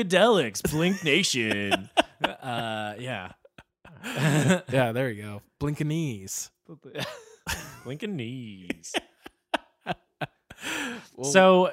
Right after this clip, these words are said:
Speaker 1: should we, should we tell the listeners, uh, the Wrapped listeners, what we're planning on doing with the, with the show?
Speaker 2: Yeah. So, I mean, this is another, there's a few Blink podcasts out there. Um, we've, me and Michael here, um,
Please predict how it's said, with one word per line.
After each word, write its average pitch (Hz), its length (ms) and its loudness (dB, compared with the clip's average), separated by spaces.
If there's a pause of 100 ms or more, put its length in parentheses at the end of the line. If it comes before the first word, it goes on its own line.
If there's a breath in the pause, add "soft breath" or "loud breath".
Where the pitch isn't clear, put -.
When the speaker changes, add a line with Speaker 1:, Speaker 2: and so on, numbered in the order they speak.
(240)
Speaker 1:
should 175 220 2
we, 190 460 2
should 165 180 -2
we 165 100 2
tell 156 420 2
the 143 200 2
listeners, 143 840 0 (240)
uh, 120 300 -2
the 120 140 -4
Wrapped 117 380 -2
listeners, 113 600 -6 (400 soft breath)
what 117 460 0
we're 127 180 -6
planning 110 300 -6
on 110 100 -4
doing 117 280 -2
with 117 180 -4
the, 117 520 -4
with 117 140 -12
the 117 80 -8
show? 117 340 -4
Speaker 2:
Yeah. 240 380 2
So, 202 520 2
I 185 100 0
mean, 190 360 0
this 208 220 2
is 185 240 -4
another, 160 460 0
there's 151 340 -4
a 185 80 2
few 240 180 -2
Blink 156 280 -2
podcasts 135 580 -2
out 120 200 -4
there. 123 320 -4 (520 soft breath)
Um, 127 460 4
we've, 190 420 2
me 180 160 4
and 165 240 0
Michael 139 380 -2
here, 123 340 -2
um, 117 440 -2